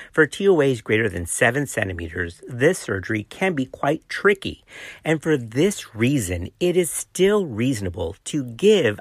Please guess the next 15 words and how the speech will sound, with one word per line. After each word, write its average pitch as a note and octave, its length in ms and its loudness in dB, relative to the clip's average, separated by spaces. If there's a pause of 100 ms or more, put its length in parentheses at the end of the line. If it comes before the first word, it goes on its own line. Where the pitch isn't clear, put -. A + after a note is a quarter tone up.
I D#3 220 2
V D#3+ 120 -2
antibiotic G2+ 560 -2
therapy B2+ 580 0 (320)
in E3 160 0
patients F#3+ 500 -4
who - 120 0
are A#2 220 2
otherwise C3 560 2
hemodynamically A2+ 1040 0
stable, B2+ 720 0 (240)
regardless D3+ 760 2
of A#2 120 0 (140)
abscess C#3 580 0
mass F#2+ 460 -2